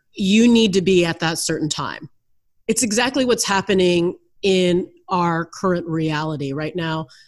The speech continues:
Uh, we are in a point of the pandemic. Uh, we are in a point where there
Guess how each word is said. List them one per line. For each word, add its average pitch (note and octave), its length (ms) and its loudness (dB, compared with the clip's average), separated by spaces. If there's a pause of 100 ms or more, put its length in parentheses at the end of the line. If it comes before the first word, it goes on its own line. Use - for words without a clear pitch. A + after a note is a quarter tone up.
(140)
Uh, D#3 260 -8 (100)
we F3+ 380 -2
are E3+ 460 -6
in F#3+ 160 0
a F3 80 -2
point F3+ 640 -4
of E3+ 340 -6 (280)
the E3 80 -10
pandemic. E3 760 -2 (920)
Uh, D#3 180 -4
we F#3 160 0
are F#3 60 2
in F3 80 2
a E3 60 -2
point F#3 360 -2
where F3 160 -4
there F3 300 -2